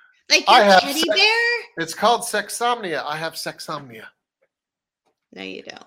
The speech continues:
Speaker 2: I do. That's
Speaker 1: Okay.
Speaker 2: my, I, <laughs> I got diagnosed. <laughs>
Speaker 1: All right. Moving on.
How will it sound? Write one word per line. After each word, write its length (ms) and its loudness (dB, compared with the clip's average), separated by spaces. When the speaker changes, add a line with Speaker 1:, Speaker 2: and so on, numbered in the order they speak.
Speaker 2:
I 100 -8
do. 220 -12
That's 280 0
Speaker 1:
Okay. 200 -8
Speaker 2:
my, 100 0
I, 420 -4
<laughs> 0 -
I 120 2
got 200 4
diagnosed. 840 -4
<laughs> 60 -14
Speaker 1:
All 60 -14
right. 200 2
Moving 720 -8
on. 400 -12